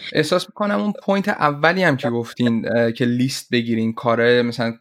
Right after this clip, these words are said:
کم شروع کنین، مثلاً یه لیست روزانه بگیرین، چهار تا، پنج تا، سه تا، اه، هرچی کمتر حتی شاید بهتر، مثلاً خیلی زیادم نباشه، مثلاً بیست تا لیست نباشه. اینو شما روزانه انجام بدین. قبلاً هم ما این کارو با هم انجام دادیم.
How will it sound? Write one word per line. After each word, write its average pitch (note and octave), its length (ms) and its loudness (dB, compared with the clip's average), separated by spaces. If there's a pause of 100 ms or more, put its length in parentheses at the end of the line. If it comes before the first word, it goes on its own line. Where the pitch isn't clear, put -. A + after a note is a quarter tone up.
(180)
کم A2+ 340 -2
شروع G#2+ 300 -8
کنین، A2 160 -6
مثلاً A#2 220 0
یه A#2+ 180 2
لیست B2+ 260 2
روزانه A#2+ 440 0
بگیرین، C#3+ 440 -2
چهار A#2+ 260 2
تا، B2+ 160 -4
پنج B2+ 400 -4
تا، B2 120 -2
سه B2 220 -2
تا، C3 360 -4 (320)
اه، B2 100 0
هرچی B2 480 2
کمتر B2+ 400 2
حتی C3+ 260 -2
شاید B2+ 200 0
بهتر، A2 300 2
مثلاً A2 180 -4
خیلی A#2 300 -2
زیادم A#2+ 400 2
نباشه، G#2+ 240 -2
مثلاً G#2+ 120 -4
بیست A2 200 -8
تا A2 80 0
لیست A#2+ 300 -6
نباشه. - 440 -6 (300)
اینو D#3+ 200 -4
شما D#3 180 -2
روزانه D3 420 2
انجام D3+ 360 4
بدین. A#2+ 240 -2
قبلاً B2+ 240 2
هم C#3+ 120 0
ما D3 60 -2
این C#3+ 100 -4
کارو C#3+ 180 -2
با C3+ 100 -2
هم C#3 120 0
انجام C3+ 360 0
دادیم. A2 280 -8